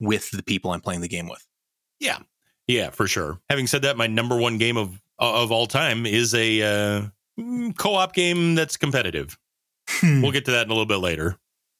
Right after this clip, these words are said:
Speaker 2: This is a, uh, a follow-on, Jake, to the Euro versus Ameritrash. Cubes or minis, Jake?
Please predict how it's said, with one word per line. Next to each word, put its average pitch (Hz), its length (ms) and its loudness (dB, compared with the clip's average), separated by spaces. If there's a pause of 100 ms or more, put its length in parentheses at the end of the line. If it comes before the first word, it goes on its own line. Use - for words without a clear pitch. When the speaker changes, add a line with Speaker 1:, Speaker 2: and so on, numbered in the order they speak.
(580)
Speaker 2:
This 196 180 -2
is 220 100 2
a, 117 500 4
uh, - 20 -8 (120)
a 131 80 0
follow-on, 107 580 2
Jake, 90 340 -2
to 110 100 2
the 95 100 0
Euro 92 320 0
versus 90 380 -4
Ameritrash. 85 760 -4 (920)
Cubes 147 300 0
or 160 60 4
minis, 160 340 2
Jake? 135 320 0